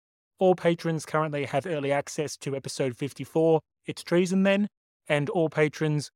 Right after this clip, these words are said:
also have early access to the latest collaboration episode with the American Revolution podcast on French intervention in the American Revolutionary War.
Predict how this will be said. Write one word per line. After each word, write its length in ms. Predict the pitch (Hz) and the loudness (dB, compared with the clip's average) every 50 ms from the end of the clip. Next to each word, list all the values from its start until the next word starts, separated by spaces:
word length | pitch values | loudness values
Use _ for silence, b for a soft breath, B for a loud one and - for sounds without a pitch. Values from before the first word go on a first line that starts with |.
| _ _ - | _ _ 0
also 360 | 185 220 202 - - 170 147 | 2 2 2 2 0 -2 0
have 160 | 127 143 135 | 0 0 -2
early 300 | - 180 160 151 143 143 | -2 -4 -6 -6 -4 -4
access 460 | 143 139 - - - 147 139 - - - _ _ _ _ _ | -4 -4 -6 -4 -4 -4 -4 -4 -8 -12 _ _ _ _ _
to 60 | - 143 | -2 0
the 120 | 151 147 | 2 2
latest 400 | 147 151 156 151 - 143 - - | 4 2 2 0 -2 -6 -8 -10
collaboration 640 | - - 160 151 131 143 139 139 143 143 - - 143 | -4 0 0 0 2 2 2 2 0 0 -2 -2 -2
episode 480 | 139 131 - 127 - - 135 135 - - - _ _ _ _ _ | -2 -2 -4 -6 -2 0 0 0 0 -2 -6 _ _ _ _ _
with 240 | 156 165 170 170 - _ - | 0 2 2 0 -2 _ -10
the 220 | 151 147 147 - - - | -8 -8 -8 -4 -4 -2
American 560 | 135 143 160 180 202 208 185 - 151 131 127 | 0 0 2 2 0 0 0 -2 -4 -2 -2
Revolution 520 | 127 123 120 123 139 147 143 - 151 135 | -4 -4 -2 -4 -4 -4 -2 -4 -6 -6
podcast 640 | - - 151 131 - - 151 139 139 135 - - - _ _ _ _ _ _ | -4 -4 -4 -4 -4 -6 -6 -4 -4 -4 -6 -8 -12 _ _ _ _ _ _
on 240 | - 139 135 131 - - | 0 0 0 0 -4 -8
French 400 | - - - 151 143 143 127 - - | -12 -6 -4 -4 -2 -2 -6 -8 -6
intervention 680 | - 151 135 - 139 135 139 147 - - 147 139 135 139 - | -6 -4 -4 -2 -2 -2 -4 -4 -4 -4 -4 -4 -4 -6 -8
in 160 | - 143 135 | -10 -10 -8
the 100 | 139 139 | -8 -6
American 580 | 135 135 131 139 143 147 147 143 - 143 127 127 | -6 -4 -2 -2 0 0 -2 -2 -4 -6 -6 -4
Revolutionary 680 | 135 135 - 135 127 135 135 127 - 135 131 123 123 | -4 -4 -4 -4 -4 -4 -4 -4 -6 -8 -8 -6 -4
War. 380 | 123 127 131 131 123 113 110 - | -4 -2 0 0 0 0 -2 -6